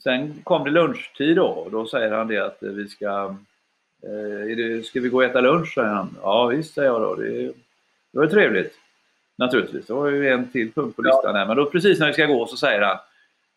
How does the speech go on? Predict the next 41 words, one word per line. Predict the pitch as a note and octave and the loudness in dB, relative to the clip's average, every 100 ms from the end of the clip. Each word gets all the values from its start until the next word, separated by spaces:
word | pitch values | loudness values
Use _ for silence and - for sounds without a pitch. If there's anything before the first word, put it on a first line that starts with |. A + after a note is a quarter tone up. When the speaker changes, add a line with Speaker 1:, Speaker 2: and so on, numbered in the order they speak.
| - | -4
Speaker 1:
"Du, | A2+ B2 | 0 0
det | G2+ B2 | 0 0
är | A2 | 0
faktiskt | B2+ A2 G2+ | -2 -2 -10
så | - G2 | -6 -2
att | F#2+ F#2 | -2 0
det, | G#2+ G2 | -2 -2
det | G2+ A2+ | -4 -4
finns | C#3 A#2 | -4 -4
inga | B2+ A2 | -4 -2
bra | G2+ G#2 | 0 -2
lunchrestaurang | F#2 G#2+ E2+ D#2+ - F#2 F#2 | 0 -4 -6 -16 -8 -6 -4
här, | G2+ F2+ | -8 -10
så | G2+ | -12
vi | G2 | -10
kanske | G2 - | -10 -6
ska | G#2 | -6
ut | F#2+ | -6
och | F#2 | -4
äta | F#2+ G2 | -4 -4
middag | G2 F2+ F2+ | -8 -8 -10
ikväll | G2+ G#2+ F#2 | -10 -10 -12
istället", | _ G#2 - - | _ -10 -10 -14
va. | - _ _ _ _ _ - | -20 _ _ _ _ _ -2
Och | |
det | G#2+ | 0
är | |
klart | A2+ B2+ | 2 2
att | A2+ | 4
äta | A#2 A#2 | 4 4
middag | B2 G#2 A#2 | 2 2 2
är | |
ju | C3 | 4
bättre | C3+ A#2 - G2+ G#2 | 2 0 0 0 2
än | G#2 | 0
att | G#2 G#2 | -2 0
äta | G#2 | 0
lunch, | A2 C#3 - - _ | 2 0 -4 -16 _
kan | G#2+ | -6
man | G2 | -6
väl | G2 F#2+ | -6 -8